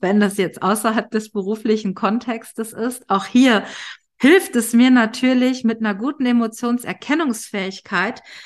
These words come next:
bei meinem Gegenüber zu erkennen, ob ich auf dem richtigen Weg bin oder es vielleicht einfach besser lassen sollte. Oft sehen wir ja den Wald vor lauter Bäumen nicht.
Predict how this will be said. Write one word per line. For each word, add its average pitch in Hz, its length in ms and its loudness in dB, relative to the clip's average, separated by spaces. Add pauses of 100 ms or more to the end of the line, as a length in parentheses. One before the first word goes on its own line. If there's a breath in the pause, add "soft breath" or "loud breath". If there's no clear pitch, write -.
(120)
bei 202 180 0
meinem 214 320 4
Gegenüber 220 500 0
zu - 180 -8
erkennen, 226 500 -2
ob 233 140 -4
ich 214 140 -4
auf 208 140 -4
dem 202 160 -4
richtigen 190 440 -6
Weg 247 220 -4
bin 214 180 0
oder 185 340 -4
es 180 120 -12
vielleicht 208 320 -4
einfach 196 320 -4
besser 190 340 -6
lassen 180 360 -4
sollte. - 380 -10 (680 loud breath)
Oft 196 380 -2 (200 soft breath)
sehen 220 400 4
wir 214 80 6
ja 185 260 4
den 196 260 2
Wald 170 400 -2 (120)
vor - 260 -2
lauter 208 380 -4
Bäumen 170 500 -6
nicht. - 440 -20